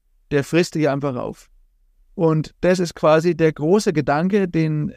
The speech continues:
den, mit dem Doktor Dead quasi, ähm, versucht, die Welt zu einem besseren Ort zu machen. Und Hey Living People ist hier einfach die direkte Ansprache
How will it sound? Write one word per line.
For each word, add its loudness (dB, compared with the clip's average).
den, 0
mit -6
dem 0
Doktor 0
Dead 0
quasi, -4
ähm, -2
versucht, 0
die -2
Welt 0
zu -4
einem 2
besseren 0
Ort -4
zu -10
machen. -6
Und -4
Hey 4
Living 0
People 0
ist -10
hier 0
einfach -4
die -6
direkte -2
Ansprache -2